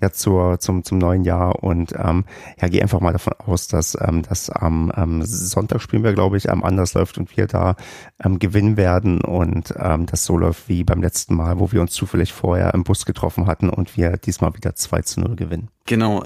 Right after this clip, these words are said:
Speaker 2: äh, ansonsten hattest du auch als Anekdote in deinem Buch geschrieben, dass du das Tippspiel gewonnen hast mit, äh, zwei zu eins Tipps beim S C Paderborn. Und das ist auch ganz witzig, weil ich auch immer zwei zu eins bei Tippkick tippe, also gerne, und damit auch gerade ganz oben stehe.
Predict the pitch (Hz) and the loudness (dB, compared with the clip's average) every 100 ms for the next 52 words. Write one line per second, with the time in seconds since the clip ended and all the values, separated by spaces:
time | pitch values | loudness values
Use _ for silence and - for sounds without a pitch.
0 | - 110 104 120 120 120 123 135 113 120 | -4 -2 0 0 0 2 0 2 2 0
1 | - 120 - 113 - - 110 113 117 110 | -2 0 0 -2 -2 -2 -2 0 0 2
2 | 117 123 110 107 110 120 - - 113 113 | 0 2 2 2 2 0 -4 -4 0 0
3 | 104 104 - 107 107 - 147 - - 117 | 0 -2 -4 0 0 0 -2 -4 -2 0
4 | 104 95 104 113 113 131 - 95 110 107 | 0 0 0 2 0 -2 -4 0 0 0
5 | - - 104 104 - 101 113 - 101 143 | -6 -2 0 0 0 0 0 0 2 2
6 | 143 - - - - - 127 107 101 101 | 0 -4 -4 -4 -8 -10 -4 -2 0 -2
7 | - 98 - 98 92 98 123 127 _ - | -2 -2 -2 -4 -2 0 0 -4 _ -20
8 | - _ - _ 107 117 110 104 117 117 | -20 _ -20 _ 0 2 2 0 0 0
9 | - 107 113 117 - 117 - 95 104 - | 0 -2 0 0 0 0 0 0 0 -2
10 | 117 104 104 101 107 - - 104 - - | 0 0 0 0 -2 -6 -2 -2 0 -2
11 | 110 - - - - 107 - - - 110 | -2 -4 -4 -6 -4 -4 -6 -16 -6 -4
12 | 120 131 143 95 101 101 107 123 113 107 | 0 -2 -2 -4 -2 2 2 4 2 0
13 | 104 107 110 - - 95 101 - 104 110 | 2 2 2 0 -2 0 0 0 0 -2
14 | - 120 110 101 - 104 127 | 0 0 0 0 -2 0 0